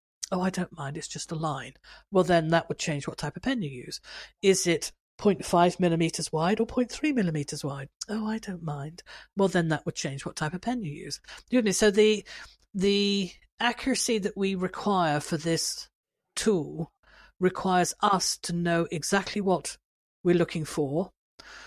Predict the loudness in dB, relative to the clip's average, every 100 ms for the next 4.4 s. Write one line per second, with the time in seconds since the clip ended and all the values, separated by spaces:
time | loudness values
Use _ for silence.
0 | -12 2 6 8 6 6 6 4 2 0
1 | -2 -4 _ -8 0 2 2 2 0 -2
2 | -6 -6 -8 -4 -4 -4 _ _ _ -2
3 | 2 2 4 2 2 -2 -6 -4 -4 -4
4 | -8 -8 -8